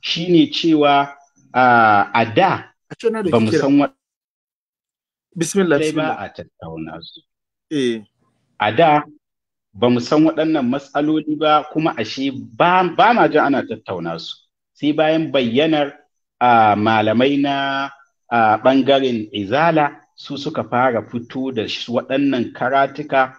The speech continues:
Speaker 1: ko waɗannan hadisai suna ganin sun zo da wani baƙon abu. Wanda mu alhamdulillah, Sarki Zaki, shaida muke. Iyayenmu da malamanmu, akwai ma waɗanda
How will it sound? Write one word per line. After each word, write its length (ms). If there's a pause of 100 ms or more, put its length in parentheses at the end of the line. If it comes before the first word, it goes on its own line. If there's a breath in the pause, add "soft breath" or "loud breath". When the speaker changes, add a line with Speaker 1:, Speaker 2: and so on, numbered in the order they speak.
(200)
Speaker 1:
ko 100 (140)
waɗannan 420
hadisai 480
suna 340
ganin 340
sun 320
zo 240
da 140
wani 260
baƙon 520
abu. 220 (440 soft breath)
Wanda 260
mu 160
alhamdulillah, 680
Sarki 300
Zaki, 260
shaida 460
muke. 320 (520)
Iyayenmu 760 (480)
da 140
malamanmu, 680 (540)
akwai 400
ma 240
waɗanda 720